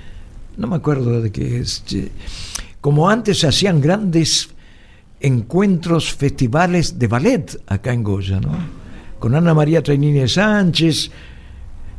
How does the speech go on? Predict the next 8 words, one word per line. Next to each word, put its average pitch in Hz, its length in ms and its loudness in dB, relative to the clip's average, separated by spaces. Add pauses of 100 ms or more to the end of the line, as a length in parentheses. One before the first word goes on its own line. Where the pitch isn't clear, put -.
(140)
eh, 123 140 0
teníamos 135 840 2
la 110 160 0
costumbre 151 600 2
ya 113 200 0
de, 107 300 -2 (240)
de 117 100 -2
avisorar 117 640 0